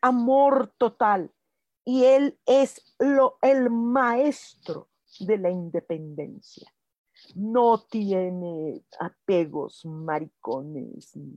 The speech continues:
De verdad no depende de nada ni de nadie. Es maravilloso.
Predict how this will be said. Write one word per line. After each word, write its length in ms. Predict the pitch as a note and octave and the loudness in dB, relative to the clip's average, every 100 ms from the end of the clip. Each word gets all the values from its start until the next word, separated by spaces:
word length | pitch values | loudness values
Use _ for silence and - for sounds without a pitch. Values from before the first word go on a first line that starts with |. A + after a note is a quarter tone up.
| - _ _ _ _ _ _ _ _ | -20 _ _ _ _ _ _ _ _
De 280 | - D#3 F#3+ | -16 -8 -6
verdad 440 | E3 D#3+ D#3 D#3 | -4 -6 -4 -6
no 220 | F3 F3 E3+ | -6 -8 -10
depende 720 | D#3+ _ - D3+ D3+ D#3 D3+ | -12 _ -8 -8 -8 -8 -4
de 160 | D3 | -4
nada 600 | D3 D3+ D3 C#3 C#3+ C3 - _ _ - | -6 -8 -8 -8 -8 -8 -10 _ _ -12
ni 220 | E3 D#3+ | -8 -6
de 180 | D3 D3 | -6 -6
nadie. 340 | C#3 C#3 C#3+ _ _ _ _ _ _ _ _ _ _ | -8 -12 -14 _ _ _ _ _ _ _ _ _ _
Es 400 | D3+ - - - | -14 -14 -20 -18
maravilloso. 1120 | C#3+ C#3+ D#3+ D3+ D3 A#2+ - D3+ - - - | -12 -8 -6 -6 -6 -10 -12 -10 -10 -14 -20